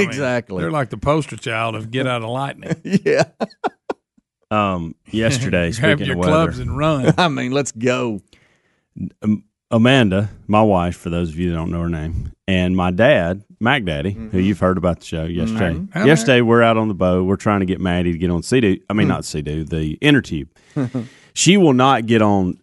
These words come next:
Speaker 3: She has, the last two years, "No, I don't want to get out there," blah,
Speaker 1: Not
Speaker 3: blah,
Speaker 1: doing
Speaker 3: blah.
Speaker 1: it.
Speaker 3: So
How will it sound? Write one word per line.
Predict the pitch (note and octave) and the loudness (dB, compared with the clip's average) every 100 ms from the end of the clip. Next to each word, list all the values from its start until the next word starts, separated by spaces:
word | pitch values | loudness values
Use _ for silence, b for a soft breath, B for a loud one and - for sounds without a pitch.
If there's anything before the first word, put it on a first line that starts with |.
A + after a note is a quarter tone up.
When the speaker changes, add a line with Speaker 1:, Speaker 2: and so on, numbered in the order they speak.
| F#2+ | -6
Speaker 3:
She | G#2 D3 C#3 | 0 4 6
has, | C3+ G#2 - | 6 2 -2
the | A#2 A2+ | 0 4
last | C3 C#3 - | 4 4 2
two | C#3 | 2
years, | B2 B2 A#2+ A2+ B2 | 4 4 4 2 0
"No, | C#3+ C#3 | 0 2
I | |
don't | C3+ | 2
want | C3+ | 0
to | B2 | 0
get | B2+ | 2
out | B2 B2 A#2+ | 2 2 0
there," | B2+ A#2+ A#2+ A#2+ A#2 | 0 2 0 0 -2
blah, | A#2 A#2+ | -2 0
Speaker 1:
Not | B2+ D#3+ | 2 2
Speaker 3:
blah, | A2+ | 4
Speaker 1:
doing | B2+ | 4
Speaker 3:
blah. | A2 A2 G#2 | 4 4 2
Speaker 1:
it. | G2 | 0
Speaker 3:
So | - G2 F2+ | 2 4 2